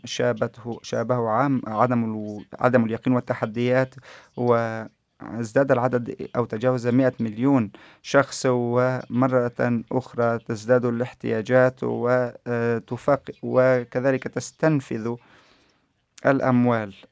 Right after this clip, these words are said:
المفوضية أبدت عزمها وثباتها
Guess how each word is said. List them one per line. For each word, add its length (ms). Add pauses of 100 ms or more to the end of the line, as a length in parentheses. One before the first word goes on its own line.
(140)
المفوضية 1400 (600)
أبدت 540
عزمها 840 (1800)
وثباتها 1120